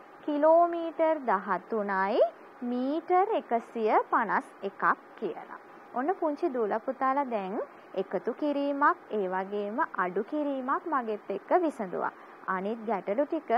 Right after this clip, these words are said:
දූල පුතාලාට තනියම මේ වෙනකොට විසඳන්න පුළුවන්. එහෙමනම් පුනරීක්ෂණ අභ්‍යාසයේ තියෙන ඉතුරු ගැටලු ටික තනියම සුළු කරන්න.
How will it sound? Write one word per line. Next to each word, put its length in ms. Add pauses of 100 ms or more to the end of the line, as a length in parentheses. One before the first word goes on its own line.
(120)
දූල 280
පුතාලාට 540
තනියම 580
මේ 220
වෙනකොට 380
විසඳන්න 600
පුළුවන්. 480
එහෙමනම් 560 (360)
පුනරීක්ෂණ 720
අභ්‍යාසයේ 760
තියෙන 400 (360)
ඉතුරු 420
ගැටලු 360
ටික 220
තනියම 520
සුළු 280
කරන්න. 400